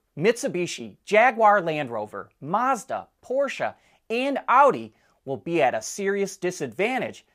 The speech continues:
because they won't be able to qualify for E V subsidies. And that will be one of the topics on Autoline After Hours this afternoon. Mike Barrett,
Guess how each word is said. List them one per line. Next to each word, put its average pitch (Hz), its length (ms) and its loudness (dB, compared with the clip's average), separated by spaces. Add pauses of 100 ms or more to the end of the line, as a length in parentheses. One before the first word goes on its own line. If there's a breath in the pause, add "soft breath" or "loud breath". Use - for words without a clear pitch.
(180)
because 165 360 -4
they 139 140 -2
won't 131 280 -4
be 135 140 -4
able 135 180 -4
to 135 80 -8
qualify 196 680 -2
for 180 280 -8
E 139 140 -8
V 151 140 -8
subsidies. 175 800 -2 (420)
And 131 240 -6
that 160 220 8
will 151 100 -2
be 147 160 -2
one 151 180 0
of 147 100 0
the 135 60 -4
topics - 540 -2
on 127 240 2
Autoline 190 420 4
After 170 320 -2
Hours 156 340 4
this 151 200 -8
afternoon. 160 640 -2 (480)
Mike 143 340 0
Barrett, 139 400 0